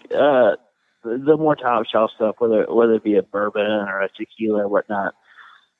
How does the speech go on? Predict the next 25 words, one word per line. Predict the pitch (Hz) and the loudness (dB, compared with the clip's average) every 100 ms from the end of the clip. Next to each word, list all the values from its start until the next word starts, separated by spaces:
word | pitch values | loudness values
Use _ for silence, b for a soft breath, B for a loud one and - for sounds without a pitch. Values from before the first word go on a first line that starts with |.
| _ - | _ -4
the | 160 | 4
more | 202 | 4
top | 180 170 139 | 4 2 4
shelf | 147 127 123 | 4 4 2
stuff, | 131 127 - - | 0 -2 -2 -14
you | - 120 | -6 -2
know, | 110 110 110 | 0 2 0
you, | 104 - 131 | -2 -4 -4
you | 127 127 | -2 0
want, | 135 135 110 | 0 -2 -4
you | 127 | -4
want | 127 135 | -2 -4
to | |
get | 120 | -4
the | 104 | -8
full | - 110 - | -8 -8 -2
taste. | 107 104 - - | 0 0 -4 -6
Much | 127 - | -4 0
like | 135 - | 0 0
cigars, | 113 113 104 104 95 | 0 2 4 4 2
they | 95 | -2
put | - | -2
a | 104 | -4
lot | 95 98 | -2 -4
of | 95 90 | -4 -4